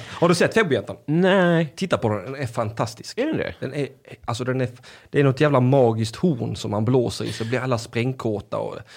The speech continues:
Speaker 2: Är
Speaker 1: så
Speaker 2: det
Speaker 1: där
Speaker 2: det som är grejen?
Speaker 1: Ja,
Speaker 2: Mm.
Speaker 1: och så, och det är så långa, utdragna, alltså, du vet, de har blåst i hornet, alla knullar som fan
Speaker 2: Mm.
Speaker 1: hela tiden. Och sen, sen är det, men det är också såna långdragna scener när de diskuterar, vad fan är det som händer?
Speaker 2: Mm.
Speaker 1: Vad fan är det som händer?
Speaker 2: Ja.
Speaker 1: Ja.
Speaker 2: Alltså, det, och då är det hornet då som är, eh,
Speaker 1: Ja, det gör alla kåta.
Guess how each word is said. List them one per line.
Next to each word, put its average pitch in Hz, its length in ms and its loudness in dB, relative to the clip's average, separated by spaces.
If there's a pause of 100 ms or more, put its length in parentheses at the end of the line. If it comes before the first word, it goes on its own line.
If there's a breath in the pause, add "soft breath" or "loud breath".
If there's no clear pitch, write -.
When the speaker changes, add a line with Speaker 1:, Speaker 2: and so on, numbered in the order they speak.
(180 loud breath)
Speaker 2:
Är 185 120 4
Speaker 1:
så 233 60 4
Speaker 2:
det - 80 6
Speaker 1:
där 285 160 4
Speaker 2:
det 120 140 0
som 95 80 -8
är - 40 -6
grejen? - 420 -6
Speaker 1:
Ja, 151 60 4
Speaker 2:
Mm. 160 160 2
Speaker 1:
och 139 80 -4
så, - 80 -8 (180)
och 143 80 -8
det 139 80 4
är 135 40 2
så 165 140 0
långa, 147 540 4
utdragna, 117 800 2 (220 loud breath)
alltså, 110 180 -4
du 139 40 -2
vet, - 200 -2
de 143 100 2
har 147 80 4
blåst 147 320 4
i 151 40 0
hornet, 135 180 2
alla 147 160 -2
knullar 147 360 2
som 110 140 -2
fan 123 280 -4
Speaker 2:
Mm. 113 140 -2
Speaker 1:
hela 127 180 4
tiden. 104 300 -2 (460 loud breath)
Och - 120 -6
sen, 143 180 0 (100)
sen 143 140 2
är 143 40 4
det, 147 60 2
men 143 140 0
det 139 60 4
är 139 80 2
också - 180 -8
såna 156 160 2
långdragna 127 600 2
scener 139 340 2
när 101 60 -2
de 113 140 0
diskuterar, 113 320 -4
vad 110 120 -8
fan 143 240 0
är 127 60 4
det 120 60 -8
som 120 100 -2
händer? - 440 -2
Speaker 2:
Mm. 120 240 2 (160)
Speaker 1:
Vad 220 100 0
fan 226 260 4
är 160 60 6
det 151 80 2
som 131 100 0
händer? 107 300 -2
Speaker 2:
Ja. 127 280 2
Speaker 1:
Ja. 123 220 -4 (120)
Speaker 2:
Alltså, 143 160 -2
det, 156 100 2
och 156 120 4
då 147 120 6
är 135 80 8
det 131 60 6
hornet 127 320 4
då 92 100 0
som 101 160 -2
är, 92 360 -2
eh, 92 60 -2
Speaker 1:
Ja, 135 220 2
det 160 100 6
gör 151 160 6
alla 147 120 2
kåta. 135 360 -6